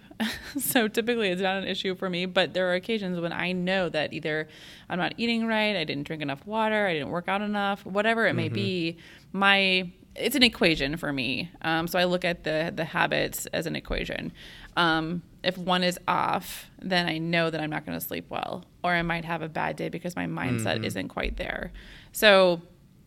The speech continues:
Speaker 1: um, you know, to your question of, you know, what are some habits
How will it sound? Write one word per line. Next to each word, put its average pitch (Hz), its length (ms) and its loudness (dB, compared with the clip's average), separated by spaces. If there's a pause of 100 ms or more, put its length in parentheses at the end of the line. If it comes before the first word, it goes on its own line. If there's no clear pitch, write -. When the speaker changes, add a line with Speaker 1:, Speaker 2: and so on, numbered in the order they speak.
(400)
Speaker 1:
um, 165 300 2
you 160 80 0
know, 170 60 -4
to 196 140 -4
your 175 120 2
question 165 580 -2 (100)
of, 160 320 -2
you 165 140 -6
know, 165 100 -2
what 170 220 0
are 175 80 2
some 170 160 -6
habits 160 520 -2